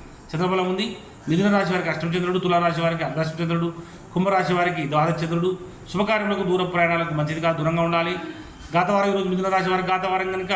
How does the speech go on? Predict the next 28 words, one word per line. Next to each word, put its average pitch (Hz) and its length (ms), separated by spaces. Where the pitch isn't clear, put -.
గాతవారం 190 520
రోజున 190 240
నూతన 170 260
వస్త్రములు, 180 400
ఆభరణలు 175 380
ధరించుట, 175 360
నూతన 165 320
వాహనములు 160 440
అన్నట్టు 170 220
కూడా 170 180
మంచిది 160 260
కాదు. 175 220
నూతన 180 180
గృహప్రవేశం 170 460
పనికిరాదు, 165 400
దూర 196 180
ప్రయాణాలు 165 480
చేయరాదు. 147 280
తప్పనిసరి 247 380
దూర 233 140
ప్రయాణాలు 226 340
చేయవలసి 202 280
వచ్చినప్పుడు 196 360
ఆహారం 180 240
తీసుకుని 175 260
ఇంటి 165 120
నుంచి 165 160
బయలుదేరండి. 180 520